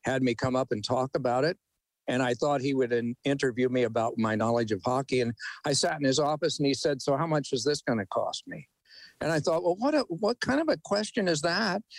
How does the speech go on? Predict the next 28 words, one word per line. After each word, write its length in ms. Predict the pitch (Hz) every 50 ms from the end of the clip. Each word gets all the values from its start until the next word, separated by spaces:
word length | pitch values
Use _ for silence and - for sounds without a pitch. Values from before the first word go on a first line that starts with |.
| - - - _ -
for 340 | - - 185 165 160 156 156
a, 120 | 151 139 139
a 60 | 135
job 360 | 123 135 151 165 214 240 226
interview?" 420 | 175 143 135 127 117 123 123 139
So 220 | 165 156 - 147 139
I 120 | 147 160 151 -
fumbled 320 | 165 160 160 165 156 143
around, 300 | 139 139 147 151 156 151
said, 180 | - - 151 143
"a 60 | 139
hundred 260 | 147 156 156 147 135
sixty 340 | - - 160 156 - - 139
a 80 | 135 127
week." 220 | 131 143 165 160 -
And 60 | 131
he 40 | 123
slammed 360 | - - 147 139 139 139 135
his 140 | 127 123 127
hand 240 | 139 143 147 147 143
on 80 | 139
the 80 | 135 131
table 320 | 120 147 143 160 151 156
and 100 | 151 143
said, 140 | - 165 151
"That'll 220 | 151 156 165 170
be 160 | 170 175 165 160
fine." 440 | - 214 226 254 269 302 285 233 220